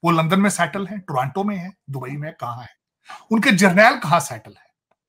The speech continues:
कोशिश करो ढूंढने की। उनके रिटायर्ड जजेस किस, किस मुल्क के अंदर छुप के बैठे हैं, देखो जरा जाके,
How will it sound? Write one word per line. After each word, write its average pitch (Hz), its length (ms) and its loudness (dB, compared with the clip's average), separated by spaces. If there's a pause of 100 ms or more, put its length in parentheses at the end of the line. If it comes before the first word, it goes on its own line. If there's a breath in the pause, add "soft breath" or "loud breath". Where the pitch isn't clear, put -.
(520)
कोशिश 277 320 -2
करो 185 160 -2
ढूंढने 123 400 -12
की। - 140 -20 (580 soft breath)
उनके 269 220 2
रिटायर्ड 240 360 4
जजेस 220 480 -2
किस, 208 380 -6
किस - 220 -8
मुल्क 180 280 -6
के 165 60 -10
अंदर 156 260 -8 (280 soft breath)
छुप - 200 -2
के 185 120 -14
बैठे 123 300 -12
हैं, 90 140 -20 (580)
देखो 196 240 -6
जरा 120 140 -16
जाके, - 280 -20